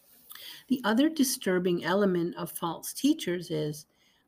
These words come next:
they cast reproach onto Jesus' name by their evil words or deeds or lifestyle. I hate that.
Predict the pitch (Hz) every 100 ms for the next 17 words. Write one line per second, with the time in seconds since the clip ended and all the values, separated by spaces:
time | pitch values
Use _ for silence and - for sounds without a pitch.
0 | _ _ 208 202 - 247 311 - - 233
1 | 196 - - 185 - - - - 170 185
2 | 185 165 175 185 180 175 - 165 170 151
3 | 160 - _ _ _ _ _ - 175 185
4 | 175 165 180 180 170 160 175 208 214 208
5 | - - - _ _ _ _ _ _ _
6 | 170 165 160 190 202 208 196 - 185 185
7 | 170 165 - - 147 147 151 _ _ _
8 | _ _ _ _ _ _ _ _ 185 226
9 | 240 269 214 - - - _